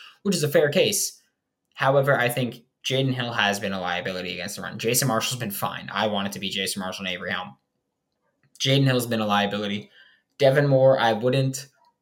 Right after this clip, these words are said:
I, I wouldn't wanna throw him out there. I think this is a horrible game to be like, "Hey,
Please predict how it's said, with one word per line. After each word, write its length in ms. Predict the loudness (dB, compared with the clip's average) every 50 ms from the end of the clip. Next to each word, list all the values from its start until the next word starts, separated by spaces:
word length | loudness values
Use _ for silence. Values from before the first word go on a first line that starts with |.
| _ _ _ _ _ _ _ _ _ _ _ _ 2
I, 280 | 2 4 6 4 4
I 20 | 4
wouldn't 280 | 4 2 2 2 2
wanna 180 | 2 0 0 -2
throw 200 | 0 0 0 0
him 140 | 0 -2 -2
out 200 | -2 -4 -4 -6
there. 240 | -8 -8 -8 -6 -2
I 100 | -2 -2
think 160 | 0 0 -4 -2
this 180 | -2 -2 -2
is 40 | -2
a 100 | -2 -4
horrible 480 | -4 -6 -4 -2 0 0 0 0 -2 -2
game 240 | 0 0 0 0
to 100 | -2 -2
be 80 | -4 -2
like, 140 | -2 -2 0
"Hey, 440 | 0 2 2 2 0 -2 -6 -14